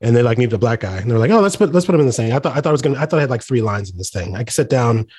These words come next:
I'm like, "Oh my God, I'm playing, like, a young Stu. You gotta be fucking kidding me." I was, like, totally unprepared.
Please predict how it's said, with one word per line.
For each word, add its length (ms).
I'm 140
like, 180
"Oh 80
my 140
God, 160
I'm 80
playing, 180
like, 140
a 80
young 260
Stu. 260
You 80
gotta 140
be 60
fucking 240
kidding 180
me." 140
I 20
was, 120
like, 180
totally 280
unprepared. 480